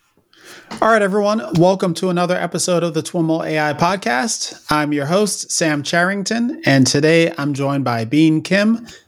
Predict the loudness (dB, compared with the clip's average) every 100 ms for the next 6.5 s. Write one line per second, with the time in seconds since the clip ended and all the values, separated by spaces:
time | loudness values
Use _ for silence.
0 | -2 0 0 0 0 0 4 4 4 2
1 | -2 -2 -2 -2 -2 -2 -2 2 2 4
2 | 4 4 2 0 2 0 -2 -6 _ _
3 | -2 2 2 2 0 0 0 0 2 0
4 | -2 -2 0 -2 -2 -4 -2 -2 -2 -2
5 | -2 0 0 0 -2 -4 -4 -4 -4 -6
6 | -8 -10 -10 -12 -12